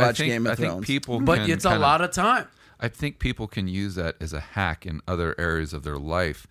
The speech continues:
Speaker 1: that they might not even think about, especially as Americans.
Speaker 2: Yeah.
Speaker 1: So let me give you an example. Um, prior to two thousand nineteen, even though I would spend a lot of time in Medellin, I never considered having a, a, a, a gal do the cooking, you know,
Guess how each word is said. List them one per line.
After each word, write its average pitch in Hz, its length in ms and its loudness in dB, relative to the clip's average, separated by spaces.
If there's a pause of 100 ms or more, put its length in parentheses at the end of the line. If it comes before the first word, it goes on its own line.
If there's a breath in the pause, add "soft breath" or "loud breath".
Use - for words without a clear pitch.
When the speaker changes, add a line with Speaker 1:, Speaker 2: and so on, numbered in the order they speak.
(280 soft breath)
Speaker 1:
that 87 100 -12
they 87 140 -2
might 85 280 -4
not 78 200 -4
even 73 200 -8
think 73 240 -8
about, 73 140 -6
especially 120 300 -2
as 85 80 -4
Americans. 80 720 -6 (380 loud breath)
Speaker 2:
Yeah. 82 80 -16
Speaker 1:
So 95 280 0
let 117 100 -2
me 127 60 0
give 113 120 -4
you - 60 -2
an - 20 0
example. 85 580 -4 (300 soft breath)
Um, 92 320 -4
prior 139 320 0
to 95 80 -2
two - 180 -10
thousand 85 380 0
nineteen, 85 720 -6 (320 soft breath)
even 98 220 -4
though 92 140 0
I 85 80 0
would 80 120 -4
spend 85 240 -6
a 80 60 -6
lot 80 160 -2
of - 60 -14
time 82 200 -4
in 76 160 -6
Medellin, 80 480 -6 (220 soft breath)
I 110 100 -4
never 123 240 0
considered 85 760 -2
having 82 680 -4
a, - 200 -10
a, - 80 -12 (160)
a, 71 140 -12 (100)
a 80 100 -10
gal 80 460 -6 (120)
do 78 280 -8 (100)
the 85 100 -12
cooking, 78 520 -8
you 82 80 -6
know, 76 120 -10